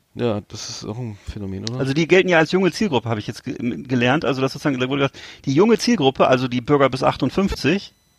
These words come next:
Speaker 1: Hm.
Speaker 2: würden eine grüne Bundesregierung wählen.
Speaker 1: Hm. Ach
Speaker 2: Hab ich
Speaker 1: so.
Speaker 2: mich,
Speaker 1: Ja, da,
Speaker 2: hab
Speaker 1: ach
Speaker 2: mich
Speaker 1: so, der, also
Speaker 2: gut
Speaker 1: nicht nur mehr die,
Speaker 2: gefühlt.
Speaker 1: die Fridays for Future Kids, sondern auch
Speaker 2: Nee, nee.
Speaker 1: Ach so, okay. Hm.
Speaker 2: Tja.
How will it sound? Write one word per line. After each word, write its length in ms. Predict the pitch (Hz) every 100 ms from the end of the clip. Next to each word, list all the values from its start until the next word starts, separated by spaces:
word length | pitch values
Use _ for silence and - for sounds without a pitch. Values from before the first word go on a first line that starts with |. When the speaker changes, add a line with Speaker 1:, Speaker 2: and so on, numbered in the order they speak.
| _ -
Speaker 1:
Hm. 280 | 104 104 101
Speaker 2:
würden 160 | 151
eine 200 | 143 156
grüne 240 | 139 160 160
Bundesregierung 640 | 151 143 - 113 110 104
wählen. 300 | 107 104 101 - _ _ -
Speaker 1:
Hm. 300 | 123 117 113 - _ _ _ _ _ _ _ _ _ -
Ach 40 | - -
Speaker 2:
Hab 60 | -
ich 80 | 127
Speaker 1:
so. 60 |
Speaker 2:
mich, 200 | 147 -
Speaker 1:
Ja, 120 | 123
da, 80 | 131
Speaker 2:
hab 100 | 131
Speaker 1:
ach 40 | 143
Speaker 2:
mich 80 | 160
Speaker 1:
so, 100 | 165
der, 120 | 123
also 100 | 127
Speaker 2:
gut 80 | 151
Speaker 1:
nicht 80 | 151
nur 80 |
mehr 120 | 151 139
die, 60 | 139
Speaker 2:
gefühlt. 140 | 117
Speaker 1:
die 200 | 135 123
Fridays 440 | - 127 127 127 -
for 120 | 120
Future 320 | 139 139 107
Kids, 220 | - 110 113
sondern 240 | 107 107
auch 180 | 107 - - -
Speaker 2:
Nee, 100 | 123
nee. 220 | 175 147 107 - - - _ _ -
Speaker 1:
Ach 140 | 104
so, 400 | - 139 104 107 98
okay. 240 | 113 110 101 -
Hm. 260 | 113 104 107 - _ _ - - -
Speaker 2:
Tja. 260 | - 113